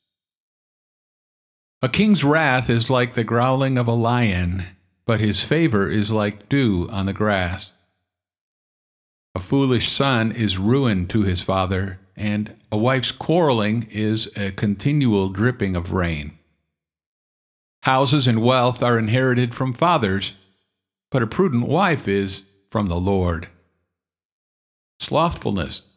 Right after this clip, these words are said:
casts into a deep sleep, and an idle person will suffer hunger.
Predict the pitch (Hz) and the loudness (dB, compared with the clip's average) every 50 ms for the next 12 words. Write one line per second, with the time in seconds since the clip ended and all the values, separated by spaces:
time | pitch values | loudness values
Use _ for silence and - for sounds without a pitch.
0 | _ - - 120 120 123 120 117 - - - - - - 131 123 117 - 123 117 | _ -10 -4 0 0 2 2 0 0 -2 -2 -4 -4 -2 -2 0 0 2 2 2
1 | 113 101 101 98 90 95 98 113 131 165 151 - - - - 127 123 127 135 139 | 2 2 0 -2 -4 -4 -4 -2 -2 -2 -2 -2 -6 -4 0 0 2 2 0 0
2 | - - - - _ _ _ _ _ _ _ _ _ _ _ _ _ _ - - | -4 -10 -18 -20 _ _ _ _ _ _ _ _ _ _ _ _ _ _ -4 -2
3 | 120 117 120 120 110 113 110 107 107 - 127 151 165 170 170 151 123 - 156 160 | 0 2 2 2 2 0 0 -2 -2 -2 -2 0 2 2 0 0 0 0 0 0
4 | 147 - 127 120 123 113 107 107 104 - - 123 120 117 117 113 95 113 113 110 | 2 0 0 2 2 2 2 2 0 0 0 0 0 0 0 0 0 0 0 0
5 | 104 95 92 92 92 90 - | 0 0 -2 -2 -4 -6 -12